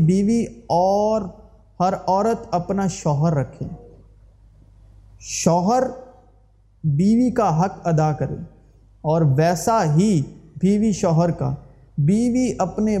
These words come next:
بدن کی مختار نہیں، بلکہ شوہر مختار ہے۔ اسی طرح شوہر بھی اپنے بدن کا مختار نہیں، بلکہ بیوی۔ تم ایک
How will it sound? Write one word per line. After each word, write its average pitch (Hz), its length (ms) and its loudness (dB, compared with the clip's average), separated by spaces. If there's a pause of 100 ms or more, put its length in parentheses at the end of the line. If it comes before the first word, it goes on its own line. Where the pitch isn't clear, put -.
(100)
بدن 190 360 0
کی 185 240 -2 (720)
مختار 190 580 2
نہیں، 156 340 0 (100)
بلکہ 160 380 -4
شوہر 165 600 -2 (360)
مختار 165 480 0 (100)
ہے۔ 131 100 -2 (340)
اسی 170 300 -4
طرح 214 280 -2 (100)
شوہر 165 460 0
بھی 208 240 0
اپنے 196 340 -2 (100)
بدن 170 300 0
کا 185 120 -2
مختار 165 460 0
نہیں، 165 340 -2
بلکہ 151 320 -2
بیوی۔ 135 420 0 (400)
تم 208 140 2 (120)
ایک 233 300 2